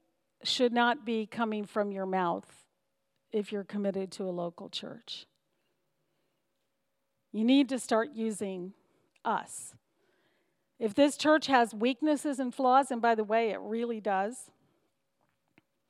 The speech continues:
then we have weaknesses and flaws. Not they have weaknesses and flaws. And if it has strengths, and it really does, then we have strengths.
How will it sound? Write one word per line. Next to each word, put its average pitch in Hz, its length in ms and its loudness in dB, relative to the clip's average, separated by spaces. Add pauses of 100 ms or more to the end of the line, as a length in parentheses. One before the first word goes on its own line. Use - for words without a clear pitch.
(800)
then 226 360 2
we 285 480 8
have 208 320 -2
weaknesses 196 920 -4 (160)
and 208 140 -8
flaws. - 580 -6 (680)
Not 220 360 0
they 196 520 6
have 196 160 -8
weaknesses 180 600 -10
and 175 120 -16
flaws. - 420 -12 (560)
And 254 140 4
if 311 160 12
it 330 120 6
has 269 280 6
strengths, - 760 4 (160)
and 226 140 0
it 226 40 -2
really 214 340 -2
does, 196 380 -2 (560)
then 247 360 6
we 254 640 4 (100)
have 226 200 -2
strengths. - 720 -6